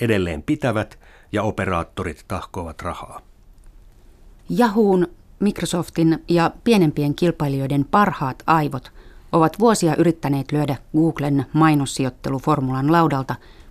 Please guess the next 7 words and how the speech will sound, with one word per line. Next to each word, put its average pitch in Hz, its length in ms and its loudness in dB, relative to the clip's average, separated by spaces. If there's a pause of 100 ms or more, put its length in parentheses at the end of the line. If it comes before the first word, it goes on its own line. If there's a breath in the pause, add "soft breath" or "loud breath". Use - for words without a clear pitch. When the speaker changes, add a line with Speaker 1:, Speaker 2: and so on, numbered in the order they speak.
Speaker 2:
mutta - 240 0 (220)
kaikki - 460 0 (120)
ovat 131 280 -4
epäonnistuneet 131 800 -4
siinä. - 320 -8 (1900 soft breath)
Speaker 1:
Miksi 190 280 -2
sitten 143 380 -2